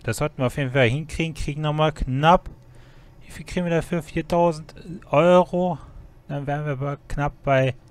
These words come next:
neunundfünfzigtausend Euro. Ich weiß jetzt nicht, ob wir noch Kredit, äh, rückzahlen müssen. Der geht dann natürlich noch wieder runter.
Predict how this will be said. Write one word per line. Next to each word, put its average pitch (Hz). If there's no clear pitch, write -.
neunundfünfzigtausend 147
Euro. 139
Ich 131
weiß 151
jetzt 147
nicht, 151
ob 147
wir 143
noch 127
Kredit, 139
äh, -
rückzahlen 151
müssen. 151
Der -
geht -
dann 139
natürlich 135
noch 113
wieder 113
runter. 175